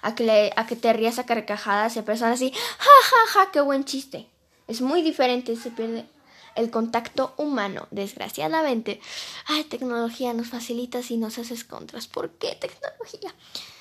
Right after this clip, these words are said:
Y bueno, esto ha sido el podcast de Greta. Espero que les haya encantado y la verdad, un con-, una última conclusión de este podcast de la tecnología.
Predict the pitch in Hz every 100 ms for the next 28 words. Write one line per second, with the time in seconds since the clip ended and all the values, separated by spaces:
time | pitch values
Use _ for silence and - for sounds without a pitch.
0 | - _ - 269 254 254 254 - _ -
1 | 339 330 - 302 311 262 262 262 254 247
2 | 233 220 - 226 226 240 233 208 202 202
3 | 226 226 - 226 - 233 269 269 226 226
4 | 240 240 240 - 311 330 294 269 254 226
5 | 220 220 240 240 233 233 247 247 _ -
6 | - - 294 294 269 - - - 330 330
7 | 330 262 240 254 233 233 226 220 214 -
8 | 247 247 262 285 277 254 247 233 214 -
9 | 208 - - 233 220 220 214 226 214 208
10 | - - -